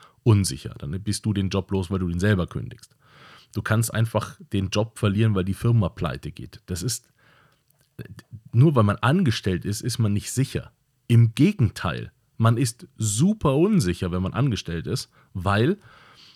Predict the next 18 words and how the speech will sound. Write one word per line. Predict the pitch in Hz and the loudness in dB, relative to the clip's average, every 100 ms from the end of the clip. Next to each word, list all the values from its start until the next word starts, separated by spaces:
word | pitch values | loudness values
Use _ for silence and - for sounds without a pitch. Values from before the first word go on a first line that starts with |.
| _ | _
das, | 113 147 - | 0 0 2
was | 110 - | 2 2
du | 139 185 | -2 0
als | 98 - | -2 2
selbstständige | 117 147 120 101 95 | 0 0 0 0 6
Person | - 92 92 117 123 - | 6 6 0 -2 -2 -2
generieren | 113 107 92 87 185 117 85 | 0 2 2 0 2 2 0
wirst | 82 - | -2 -2
in | 95 90 | -4 -2
dir, | 107 147 | -2 -4
ist | 110 - | -6 -10
Stabilität | - 101 98 92 95 117 117 | -4 -4 -2 -4 -4 -2 -2
und | 110 95 | -2 -2
Sicherheit, | 117 - 78 73 - | -4 -4 -6 -8 -8
aber | 113 117 - | -8 -8 -6
aus | 135 165 - | -2 -2 -2
dir | 110 139 156 | -6 0 2
heraus. | 135 143 170 135 - - | 2 0 0 -2 -4 -12